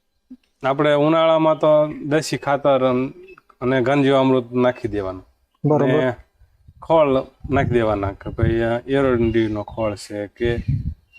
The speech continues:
Speaker 1: કોઈ પણ ખોળ નાખી દેવાના. હું તો ત્રણ ચાર પ્રકારના ખોળ ભેગા કરીને નાખું છું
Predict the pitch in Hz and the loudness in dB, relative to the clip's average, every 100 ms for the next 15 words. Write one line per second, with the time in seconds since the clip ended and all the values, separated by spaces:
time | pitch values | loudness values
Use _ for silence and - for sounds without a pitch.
0 | _ _ _ - 143 135 135 127 - 160 | _ _ _ -4 -2 0 -2 -2 0 0
1 | 123 113 101 98 95 95 110 135 135 139 | 2 -2 -2 -4 -4 -4 -2 -2 0 0
2 | 135 123 151 151 131 147 - 135 123 127 | 0 -4 -2 -2 0 0 0 -2 0 0
3 | 117 - 123 95 113 107 - 104 98 98 | -2 -2 -2 -2 -2 -2 -2 -6 -6 -8
4 | 98 101 98 139 | -10 -12 -14 -14